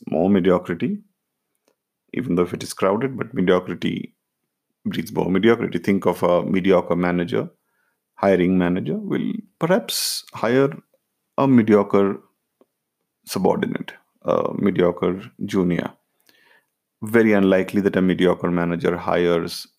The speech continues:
a superior skill set. You know, it threatens their insecurities. And so when mediocrity becomes a majoritarian point of view, it becomes the absolute truth of excellence.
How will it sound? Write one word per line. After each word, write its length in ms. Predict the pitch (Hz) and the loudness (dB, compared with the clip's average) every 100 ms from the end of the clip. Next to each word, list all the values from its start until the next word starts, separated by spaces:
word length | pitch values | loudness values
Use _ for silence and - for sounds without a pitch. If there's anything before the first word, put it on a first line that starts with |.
| _ | _
a 160 | - 87 | -4 -4
superior 1000 | - - - - - 110 107 104 98 87 | -6 -8 -8 -6 -6 -2 2 4 4 2
skill 340 | - - 87 | 0 -4 -4
set. 300 | - - - - _ _ _ _ - | -4 -8 -10 -20 _ _ _ _ -14
You 60 | |
know, 80 | - | -12
it 100 | - - | -12 -6
threatens 500 | - - 85 85 - | -4 0 -2 -2 0
their 400 | 87 87 87 - _ _ _ _ _ - | 2 2 0 -4 _ _ _ _ _ -6
insecurities. 960 | 98 90 - 90 85 - - - - - _ _ _ _ _ _ _ - | -4 -2 -2 -4 -2 -6 -8 -14 -18 -20 _ _ _ _ _ _ _ -4
And 120 | 101 | -2
so 300 | 113 104 92 - - - | 2 0 0 -12 -20 -8
when 220 | - 110 107 | 0 4 6
mediocrity 600 | 104 117 147 151 143 139 | 6 4 2 -2 0 0
becomes 540 | 110 - 107 107 107 - | 0 0 2 0 -2 -4
a 60 | 110 | 0
majoritarian 1500 | 98 98 95 101 98 110 113 110 110 117 123 127 110 92 90 | 2 2 2 4 4 2 0 0 2 4 4 4 4 0 -2
point 320 | 92 90 85 | -2 0 -2
of 100 | 87 | -4
view, 400 | - 104 85 - | -4 -2 -2 -4
it 140 | - 117 | -6 -6
becomes 360 | 120 - 127 | -8 -8 -8
the 140 | - - | -10 -8
absolute 520 | - - - 139 131 - | -6 -6 -6 -4 -6 -6
truth 240 | 123 123 | -6 -2
of 180 | 123 131 | -2 -2
excellence. 640 | 139 - 127 - - - | -8 -4 -4 -6 -8 -16